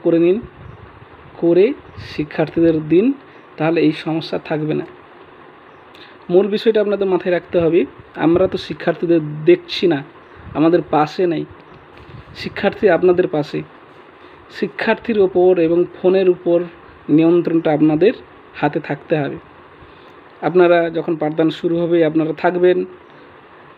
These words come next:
পাঠদান শেষটা আপনাদের হাতে হবে। কি পড়ানো হচ্ছে, শিক্ষার্থী কি পড়ছে, সব কিছু আপনাদের দেখতে হবে।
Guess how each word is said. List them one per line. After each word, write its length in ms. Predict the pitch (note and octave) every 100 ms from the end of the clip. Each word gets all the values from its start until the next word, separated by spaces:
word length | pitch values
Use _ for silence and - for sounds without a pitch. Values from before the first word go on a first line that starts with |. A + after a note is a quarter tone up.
| - - -
পাঠদান 340 | D3 D#3 F3+
শেষটা 480 | F3+ - E3+ - G3
আপনাদের 320 | F3 E3+ E3+
হাতে 260 | D#3 D#3 F3
হবে। 300 | E3+ E3+ F#3 - - - - - - - -
কি 180 | - A#3+
পড়ানো 300 | - G#3 G3+
হচ্ছে, 320 | F#3 F#3 - E3+
শিক্ষার্থী 520 | - F#3 - F#3+ F#3+ -
কি 160 | G#3 G3
পড়ছে, 440 | F#3+ E3 - D#3+ - - - -
সব 260 | - G3+ G3+
কিছু 340 | G#3 G3 F3+ D#3+ - - - -
আপনাদের 400 | - D#3+ D#3+ E3
দেখতে 320 | D#3 D#3+ - D#3
হবে। 200 | C#3+